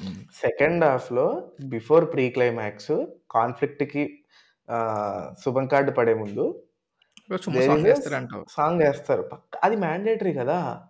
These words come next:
Speaker 2: అంటే
Speaker 1: మ్మ్.
Speaker 2: చ-, అన్ని సినిమాల్లోనూ ఉంటాయి. But త్రివిక్రమ్ స-, songs are special. Starting with కాటమరాయుడు.
Speaker 1: ఎస్.
Speaker 2: కాటమరాయుడు బాగుంటది, కొడక కోటేశ్వరరావు బాగుంటది.
Speaker 1: కాటమరాయుడు కన్నా ముందు నీకు మర్చిపోయావు నువ్వు.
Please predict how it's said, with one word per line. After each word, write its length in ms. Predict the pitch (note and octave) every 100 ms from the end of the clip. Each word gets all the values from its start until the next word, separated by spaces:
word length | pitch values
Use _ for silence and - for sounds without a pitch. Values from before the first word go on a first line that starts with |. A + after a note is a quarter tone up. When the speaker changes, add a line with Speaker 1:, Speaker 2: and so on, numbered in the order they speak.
| - - - C#3+
Speaker 2:
అంటే 140 | -
Speaker 1:
మ్మ్. 80 | -
Speaker 2:
చ-, 180 | - G#3+
అన్ని 140 | A#2
సినిమాల్లోనూ 500 | D#3 A3 A3+ A3+ A3+
ఉంటాయి. 340 | G3 E3+ C#3 B2+
But 100 | D3+
త్రివిక్రమ్ 580 | D3+ D#3 F#3+ F#3+ G#3+ G#3+
స-, 140 | -
songs 440 | - E3 E3+ E3+
are 80 | F3+
special. 300 | F3 C#3+ C3+
Starting 640 | A2+ - - C3+ C3+ D3+ E3+
with 120 | F3+
కాటమరాయుడు. 600 | C#3+ C3+ C3+ C3 A#2 G2+
Speaker 1:
ఎస్. 1700 | - _ _ _ - - - _ _ _ _ _ _ _ _ - A#2+
Speaker 2:
కాటమరాయుడు 640 | A2+ A#2+ B2+ C3 C3 C3+
బాగుంటది, 520 | C3+ C3 C3 C3 D3
కొడక 380 | D3+ A#2+ A#2 B2
కోటేశ్వరరావు 800 | - B2+ B2+ C3 C3 B2 B2+ B2
బాగుంటది. 520 | B2 B2 A#2+ A2+ C#3
Speaker 1:
కాటమరాయుడు 380 | B2 B2 B2+ C3+
కన్నా 240 | C#3 C#3
ముందు 280 | C#3 C3 C#3
నీకు 300 | C#3+ C#3+ D3+
మర్చిపోయావు 540 | A#2+ - - C3 C3
నువ్వు. 320 | C3 G#2+ F2